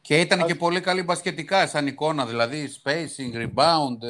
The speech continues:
Speaker 1: άμυνα.
Speaker 2: Τα πάντα, δεν περνούσε τίποτα, σήκωσαν
Speaker 1: Σα-,
Speaker 2: τείχος.
Speaker 1: σα-, σαράντα τέσσερα τοις εκατό στο τρίποντο,
Speaker 2: Ναι,
Speaker 1: εβδομήντα έξι στο
Speaker 2: αυτοεπίθεση,
Speaker 1: δίποντο.
Speaker 2: βέβαια. Και το βασικό, στην άμυνά τους,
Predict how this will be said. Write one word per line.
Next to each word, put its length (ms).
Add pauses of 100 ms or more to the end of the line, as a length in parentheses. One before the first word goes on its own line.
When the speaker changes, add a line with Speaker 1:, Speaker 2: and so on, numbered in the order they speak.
(200)
Speaker 1:
άμυνα. 260
Speaker 2:
Τα 200
πάντα, 360
δεν 180
περνούσε 460
τίποτα, 340
σήκωσαν 480
Speaker 1:
Σα-, 200
Speaker 2:
τείχος. 200
Speaker 1:
σα-, 400
σαράντα 460
τέσσερα 500
τοις 120
εκατό 320
στο 140
τρίποντο, 840 (280)
Speaker 2:
Ναι, 80
Speaker 1:
εβδομήντα 360
έξι 340
στο 120
Speaker 2:
αυτοεπίθεση, 400
Speaker 1:
δίποντο. 360 (500)
Speaker 2:
βέβαια. 380 (540)
Και 120
το 140
βασικό, 640
στην 300
άμυνά 400
τους, 200